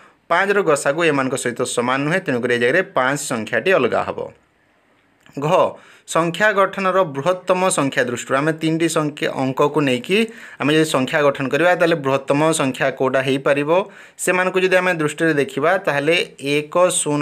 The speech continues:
ଦୁଇ ମାନେ ଶହେ ଦୁଇ ଏ ଜାଗାରେ କ୍ଷୁଦ୍ରତମ ହେବ, ବୃହତ୍ତମ ହେବ ନାହିଁ, ତେଣୁକରି ଅଲଗା ହେବ। ପାଞ୍ଚ ନମ୍ବର ଶୂନ୍ୟ ସ୍ଥାନ ପୂରଣ କର। କ,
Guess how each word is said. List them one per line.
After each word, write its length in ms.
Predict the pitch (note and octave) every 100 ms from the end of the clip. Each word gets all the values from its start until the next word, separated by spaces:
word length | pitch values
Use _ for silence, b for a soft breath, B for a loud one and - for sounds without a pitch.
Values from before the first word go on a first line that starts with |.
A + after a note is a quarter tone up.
| C#3
ଦୁଇ 160 | B2 B2+
ମାନେ 200 | D3 D3+
ଶହେ 340 | - B2+ D3+
ଦୁଇ 240 | D3 C#3 D3+
ଏ 140 | C3
ଜାଗାରେ 220 | C3 D#3 F#3+
କ୍ଷୁଦ୍ରତମ 640 | - E3 D#3+ F3+ E3+ C#3 B2+
ହେବ, 120 | D3+
ବୃହତ୍ତମ 440 | D#3+ B2+ A#2+ - B2 B2
ହେବ 100 | A2 B2
ନାହିଁ, 220 | C3+ G#3+ - B B B -
ତେଣୁକରି 240 | B2+ F3+
ଅଲଗା 300 | F3 B2 A2
ହେବ। 160 | G#2+ G2 - - _ _ _ _ _ _ _ _ _ _ _ b b b b b
ପାଞ୍ଚ 180 | F#3+ G3+ F#3
ନମ୍ବର 220 | F3+ G3
ଶୂନ୍ୟ 320 | G3 F3 F#3
ସ୍ଥାନ 240 | F3+ F3 E3+
ପୂରଣ 260 | E3 B2+
କର। 180 | A2+ C#3 G#3+ C4+ b b b b
କ, 60 | -